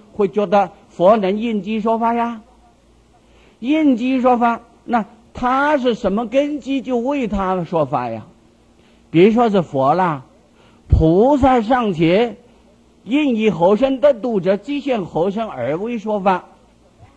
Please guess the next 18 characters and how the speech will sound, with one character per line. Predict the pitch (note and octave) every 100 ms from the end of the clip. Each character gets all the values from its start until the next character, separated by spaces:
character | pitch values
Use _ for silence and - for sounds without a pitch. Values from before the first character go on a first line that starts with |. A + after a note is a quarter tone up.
| _ _ _ _ _ _ -
该 | C4+ C#4+ D#4+
要 | D#4+ B3+
用 | B3 A3
什 | - F3+
么 | A3 C4+ C4+ B3 G#3+
身 | - B3+ C4
份 | B3+ A#3 G#3 F3+ D#3+ C#3+ C3 B2+
来 | B2 B2 D3
为 | A3+ B3+
他 | G3+ G#3
说 | G3
法， | F#3+ F#3+
他 | G#3
才 | A3 F3
能 | E3 F3
得 | F3 G3
度？ | F#3+ C#3 - _ -
那 | E3+ E3